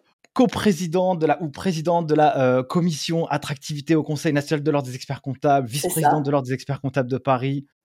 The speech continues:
Speaker 2: Sans
Speaker 1: Euh,
Speaker 2: faute.
Speaker 1: tu, tu fais, tu fais des formations, expert com-,
Speaker 2: <laughs>
Speaker 1: bon, euh, bon, là, il faut que tu m'expliques tout. Donc, on, on,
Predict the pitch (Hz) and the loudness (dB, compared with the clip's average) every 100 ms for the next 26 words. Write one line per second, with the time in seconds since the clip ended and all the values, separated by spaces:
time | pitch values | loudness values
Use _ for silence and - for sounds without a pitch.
0 | - - 170 151 - - 151 - - - | -10 -2 0 0 -4 -6 -8 -8 -12 -16
1 | - 139 165 - 147 175 160 165 139 151 | -8 -6 -6 -6 -2 -2 0 0 0 0
2 | - 147 143 156 _ _ _ _ - - | -2 -2 -2 -4 _ _ _ _ -18 -12
3 | 151 - 160 - 165 151 - 139 147 143 | -6 -2 -2 -2 -6 -10 -10 -10 -8 -8
4 | - - 147 147 151 151 143 147 127 - | -12 -10 -8 -2 0 0 -4 -6 -6 -8
5 | - 135 143 - 127 - 123 113 107 113 | -8 -4 -4 -4 -6 -6 -6 -4 -4 -8
6 | 107 104 82 - - - - | -8 -10 -12 -16 -20 -20 -20